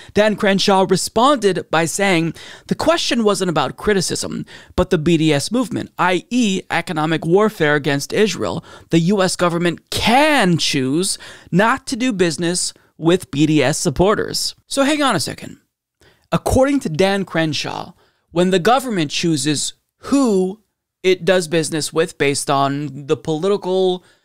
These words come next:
uh, ideology of the business in question, that's perfectly justifiable and reasonable. But when a private corporation chooses where it does business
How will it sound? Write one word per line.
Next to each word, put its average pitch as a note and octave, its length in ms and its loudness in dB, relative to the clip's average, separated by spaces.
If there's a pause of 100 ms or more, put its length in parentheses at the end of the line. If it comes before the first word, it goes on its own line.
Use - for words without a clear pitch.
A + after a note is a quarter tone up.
(280)
uh, D3 520 0
ideology E3+ 760 0
of C#3+ 400 -4
the D3+ 80 -6
business D3+ 400 -4
in C#3 120 -6
question, E3+ 540 -2 (380)
that's G#3+ 240 -2
perfectly C#3+ 560 -4
justifiable E3 840 -2
and D3 200 -2
reasonable. C3 480 -4 (260)
But E3 140 2
when F#3 100 -2
a E3+ 60 -2
private E3 400 -4
corporation E3 720 0
chooses D#3+ 480 -2
where G#3+ 300 0
it A#3 100 -6
does D3 240 -2
business C#3 640 -4